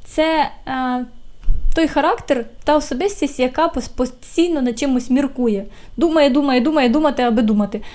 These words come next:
От вони прям кайфують від того, такі мислителі, філософи, там, от, от їм підходять такі роботи, там, доктора наук, е, ну, ну, такі думаючі. І компульсивні, компульсії — це коли людина робить, щось робить і не може зупинитися.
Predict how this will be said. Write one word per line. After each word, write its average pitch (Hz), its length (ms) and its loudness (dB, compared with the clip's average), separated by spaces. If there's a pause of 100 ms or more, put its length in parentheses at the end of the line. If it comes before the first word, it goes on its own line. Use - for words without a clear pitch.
(120)
От 240 140 -8
вони 294 200 2
прям 269 220 2
кайфують 254 480 0
від 220 160 -4
того, 311 180 2
такі - 180 -2
мислителі, 254 680 2
філософи, 254 800 0 (280)
там, 240 240 2
от, 233 160 -2
от 247 120 -4
їм 285 120 0
підходять 254 420 -2
такі 247 200 -6
роботи, 233 320 0
там, 220 240 -2 (180)
доктора 277 340 0
наук, 294 520 0 (1040)
е, 254 40 -2 (480)
ну, 294 80 -4
ну, 262 160 -4
такі 269 200 -4
думаючі. 226 640 0 (220)
І 311 360 0 (320)
компульсивні, 311 840 0 (180)
компульсії — 262 540 -4
це - 240 -6
коли 311 160 0
людина 277 440 -4
робить, 233 480 0 (480)
щось 302 260 -4
робить 320 280 -2
і 269 40 -2
не 262 100 0
може 277 220 2
зупинитися. 233 720 -4